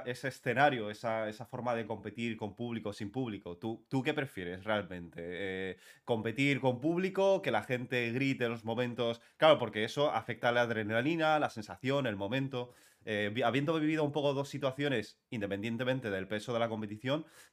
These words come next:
¿qué, qué prefieres y, y, y cuál,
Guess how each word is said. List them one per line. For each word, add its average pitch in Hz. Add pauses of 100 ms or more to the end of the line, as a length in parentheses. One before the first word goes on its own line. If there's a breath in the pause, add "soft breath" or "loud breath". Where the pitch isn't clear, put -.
¿qué, 117
qué 127
prefieres 131
y, 113
y, 98
y 90
cuál, 107